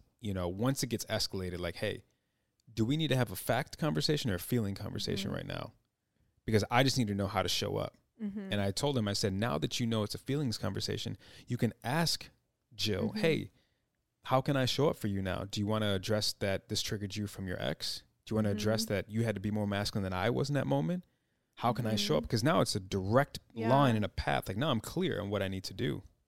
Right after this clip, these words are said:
Speaker 2: Mm-hmm.
Speaker 1: as, as
Speaker 2: I
Speaker 1: opposed to the
Speaker 2: think
Speaker 1: other
Speaker 2: it's,
Speaker 1: way.
Speaker 2: it's interesting because most people, it's easier for people to express them, s-, their, their hurt and their feelings through actions rather than just words, you know?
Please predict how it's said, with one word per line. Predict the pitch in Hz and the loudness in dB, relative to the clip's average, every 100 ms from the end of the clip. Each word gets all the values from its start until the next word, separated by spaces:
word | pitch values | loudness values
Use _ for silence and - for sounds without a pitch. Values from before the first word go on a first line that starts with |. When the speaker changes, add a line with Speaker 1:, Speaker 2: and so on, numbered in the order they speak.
| _ 254 | _ -10
Speaker 2:
Mm-hmm. | 208 214 202 208 117 | -6 -6 -6 -6 -4
Speaker 1:
as, | 101 - | -4 -4
as | 113 104 98 | -4 -2 -4
Speaker 2:
I | |
Speaker 1:
opposed | - 120 226 | -4 -2 0
to | 262 | 0
the | |
Speaker 2:
think | - | 2
Speaker 1:
other | 104 95 | 0 -2
Speaker 2:
it's, | 95 | -6
Speaker 1:
way. | _ | _
Speaker 2:
it's | 226 - | -14 -8
interesting | 240 233 247 - 226 | -6 -4 -6 -6 -6
because | 220 220 208 | -6 -6 -8
most | 208 214 233 - | -6 -6 -6 -10
people, | 226 214 214 202 196 190 202 - _ _ 220 | -12 -10 -6 -4 -4 -4 -8 -12 _ _ -14
it's | 196 - | -14 -12
easier | 240 240 254 247 214 | -8 -6 -4 -4 -4
for | - 208 196 | -6 -10 -10
people | - 202 202 196 | -10 -10 -10 -12
to | - 196 | -12 -12
express | 185 - - 185 185 | -12 -14 -12 -10 -10
them, | - 196 190 | -12 -12 -12
s-, | - - - _ _ _ | -12 -14 -18 _ _ _
their, | 190 180 165 - - | -10 -10 -12 -18 -18
their | 214 208 190 | -16 -16 -12
hurt | - 208 - - | -8 -6 -8 -14
and | 208 | -16
their | 196 190 196 - _ | -12 -12 -12 -16 _
feelings | 220 214 214 208 196 - | -8 -6 -6 -8 -10 -12
through | 202 196 208 | -12 -12 -12
actions | 202 202 - 220 226 208 | -12 -10 -10 -8 -10 -8
rather | 196 196 196 | -10 -8 -10
than | 190 190 | -12 -14
just | 185 196 - | -16 -18 -20
words, | 208 196 - - - _ _ - | -18 -16 -16 -20 -20 _ _ -12
you | 208 | -8
know? | 202 202 | -8 -8